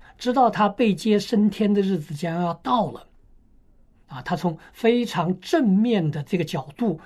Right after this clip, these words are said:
来看他最后一次去耶路撒冷。主耶稣不仅仅是看他要在那里被抓，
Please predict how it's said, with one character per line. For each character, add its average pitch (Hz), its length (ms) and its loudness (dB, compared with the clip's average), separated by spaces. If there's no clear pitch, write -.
来 165 200 -2
看 190 240 -4
他 170 160 -6
最 175 360 -2
后 - 420 0
一 175 160 -6
次 - 340 -12
去 - 340 -12
耶 185 140 4
路 175 80 -6
撒 160 240 -6
冷。 131 160 -6
主 180 140 -2
耶 190 100 4
稣 190 160 -6
不 214 100 -6
仅 196 200 2
仅 196 160 2
是 165 240 -4
看 156 360 -4
他 202 120 -2
要 190 160 2
在 185 160 0
那 175 220 2
里 143 380 -4
被 160 160 -2
抓， 151 560 0